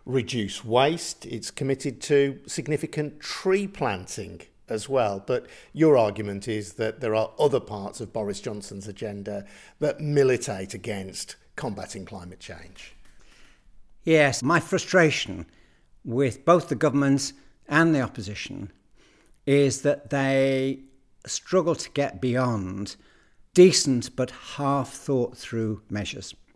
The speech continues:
Speaker 2: So reducing waste is really important. We recycle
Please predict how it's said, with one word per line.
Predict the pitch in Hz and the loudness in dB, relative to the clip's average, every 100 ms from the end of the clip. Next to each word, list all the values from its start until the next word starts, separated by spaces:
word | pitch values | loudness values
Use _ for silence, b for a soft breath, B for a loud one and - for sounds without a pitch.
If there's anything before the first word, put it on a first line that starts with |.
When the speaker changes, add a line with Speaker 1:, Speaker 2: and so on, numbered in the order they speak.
| _ b b b b b | _ b b b b b
Speaker 2:
So | - - 147 139 143 135 135 - B B B - - | -4 4 6 6 6 6 4 -2 B B B -14 0
reducing | 139 160 196 156 | 4 6 6 6
waste | 131 110 | 4 4
is | 104 160 | 0 2
really | 156 135 123 123 | 4 4 0 -2
important. | 113 131 123 - 104 - b b b | 0 2 2 0 -8 -10 b b b
We | 127 147 147 139 120 | 2 4 4 4 4
recycle | 143 - 139 127 120 120 113 | 2 4 4 2 2 0 0